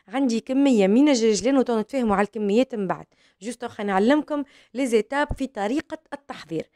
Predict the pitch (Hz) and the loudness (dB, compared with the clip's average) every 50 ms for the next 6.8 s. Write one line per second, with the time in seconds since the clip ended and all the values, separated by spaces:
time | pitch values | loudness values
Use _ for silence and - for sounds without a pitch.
0 | _ _ _ _ - 208 233 247 - 233 214 226 208 180 214 196 202 208 240 247 | _ _ _ _ -8 -6 -6 -4 -4 -2 0 0 2 2 2 0 2 2 2 4
1 | 247 240 - - 196 180 170 160 156 151 160 190 240 240 - - - 233 220 190 | 4 2 0 -2 -6 -6 -4 -4 -4 -4 -2 -2 -2 -4 -4 -10 -8 -6 -4 -4
2 | 180 175 170 160 175 190 233 269 262 - 262 240 233 233 247 - 220 196 196 208 | -4 -6 -8 -6 -4 0 0 0 0 0 0 2 4 2 2 2 0 -2 0 0
3 | 233 254 - - 202 175 175 180 _ - 277 285 269 233 202 185 - - _ _ | 0 -2 -4 -6 -8 -6 -6 -6 _ -6 -4 -2 0 0 0 -2 -4 -6 _ _
4 | _ _ _ - 190 202 208 202 - 277 269 - - 175 165 165 170 165 - - | _ _ _ -10 -6 -6 -6 -4 -4 -6 -6 -6 -10 -6 -4 -4 -4 -2 -2 -2
5 | 233 208 185 185 180 175 175 208 254 262 262 - - 285 277 _ - 202 196 214 | -2 -2 -2 -2 -2 -2 0 2 0 0 0 -4 -12 -12 -12 _ -10 -6 -4 -4
6 | 208 185 175 180 220 240 233 214 - - 247 240 233 240 247 | -4 -2 -2 0 0 0 0 0 -4 -6 -4 -2 0 0 0